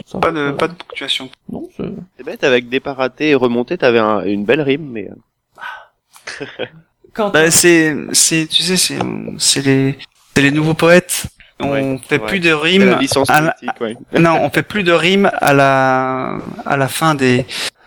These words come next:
Speaker 2: à la fin des phrases. C'est trop old school, en fait.
Speaker 1: C'est
Speaker 2: On
Speaker 1: une
Speaker 2: les
Speaker 1: dé-
Speaker 2: fait au milieu des phrases.
Speaker 1: C'est une déstructuration de l'art.
Speaker 2: Exactement.
Speaker 1: <laughs>
Speaker 2: C'est le, voilà, c'est comme ça, c'est les nouveaux poètes.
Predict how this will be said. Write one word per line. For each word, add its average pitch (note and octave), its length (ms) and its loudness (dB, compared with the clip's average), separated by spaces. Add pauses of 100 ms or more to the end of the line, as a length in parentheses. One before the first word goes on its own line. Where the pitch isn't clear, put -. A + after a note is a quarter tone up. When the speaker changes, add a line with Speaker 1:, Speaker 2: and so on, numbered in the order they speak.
Speaker 2:
à B2 80 4
la C3 80 6
fin C#3+ 180 0
des C#3 120 -2
phrases. D#3 440 -2
C'est - 200 0
trop D3+ 260 2
old C#3+ 100 0
school, D#3+ 380 4
en B2+ 80 4
fait. A2+ 240 -2
Speaker 1:
C'est - 220 0
Speaker 2:
On C3+ 60 4
Speaker 1:
une C3+ 40 6
Speaker 2:
les C3+ 60 4
Speaker 1:
dé- C3+ 80 2
Speaker 2:
fait F3 380 2
au D3+ 100 -6
milieu E3 380 2
des D#3 100 -6
phrases. B2+ 400 -2
Speaker 1:
C'est - 240 -6
une F#3 120 2
déstructuration F3+ 880 -2
de D#3+ 100 -2
l'art. - 420 -2
Speaker 2:
Exactement. C#3+ 800 2
Speaker 1:
<laughs> - 80 -8
Speaker 2:
C'est - 240 2
le, C3 320 2 (1400)
voilà, C3 280 4
c'est - 140 0
comme C#3 140 -4
ça, B2+ 240 2
c'est A#2+ 320 0
les B2 140 -2
nouveaux C3 180 -6
poètes. - 720 -2